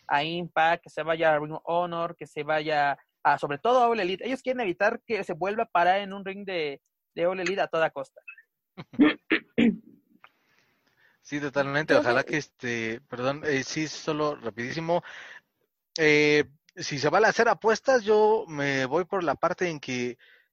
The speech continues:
Speaker 2: sí se va, simplemente esto sí que será como despedida y puede surgir lo que también se manejó como un rumor en un tiempo,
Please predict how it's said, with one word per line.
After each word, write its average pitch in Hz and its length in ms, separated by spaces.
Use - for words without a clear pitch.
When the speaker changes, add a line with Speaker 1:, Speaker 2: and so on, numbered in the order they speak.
Speaker 2:
sí - 240
se 196 160
va, 190 240
simplemente 170 580
esto 165 180
sí 165 120
que 156 80
será 156 180
como 156 260
despedida 131 600
y 165 320
puede 196 600
surgir 185 580
lo 151 160
que - 140
también 131 240
se 190 80
manejó 151 300
como - 180
un 127 60
rumor 139 260
en 151 80
un 151 120
tiempo, 165 360